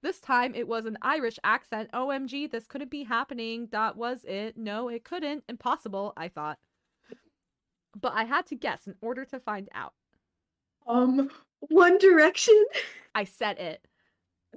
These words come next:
Speaker 1: "You're a, you're a good guesser. Now can guess who this is,"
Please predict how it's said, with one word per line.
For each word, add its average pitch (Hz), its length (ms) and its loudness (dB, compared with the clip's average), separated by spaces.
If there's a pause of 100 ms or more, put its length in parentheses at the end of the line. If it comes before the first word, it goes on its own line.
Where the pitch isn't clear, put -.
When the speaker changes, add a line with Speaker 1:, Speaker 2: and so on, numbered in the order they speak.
(140)
Speaker 1:
"You're 233 220 2
a, 208 300 2
you're 247 760 0
a 254 80 0
good 226 400 -8
guesser. 220 720 -6 (400)
Now 220 540 0
can 214 280 -8
guess 220 280 -4
who 185 200 -6
this 214 220 -6 (100)
is," 165 420 -2